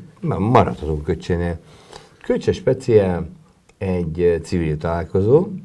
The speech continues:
nem frakció-, nem kihelyezett frakcióülés, amelyen azért elsősorban a,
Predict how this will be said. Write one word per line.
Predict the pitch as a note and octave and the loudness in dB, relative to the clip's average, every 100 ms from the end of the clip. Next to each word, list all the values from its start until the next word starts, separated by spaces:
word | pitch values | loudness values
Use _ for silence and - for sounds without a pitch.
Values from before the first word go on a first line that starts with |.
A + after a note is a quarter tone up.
| - _ _ - - | -18 _ _ -20 -10
nem | G2 G#2+ G2 D#2+ | 0 4 4 2
frakció-, | F#2 E2 - F2 - | 0 -2 -2 -6 -2
nem | G2 F#2 | 0 0
kihelyezett | F#2+ F2 E2 D2+ D#2 | 0 0 0 0 -2
frakcióülés, | D2+ D#2+ D2 - D#2 D2+ D2+ G#2 D3 - - - | -2 -6 -6 -4 -2 0 2 2 2 -6 -20 -20
amelyen | - D2+ D#2 D#2+ | -8 -6 -4 -4
azért | D#2+ E2 D#2+ | -4 -4 0
elsősorban | F#2 F2+ F2 - D#2+ D2+ D2 D2 | 0 0 -2 -4 -4 -2 -4 -2
a, | D2+ D2 D2 C#2+ | -2 -2 -4 -6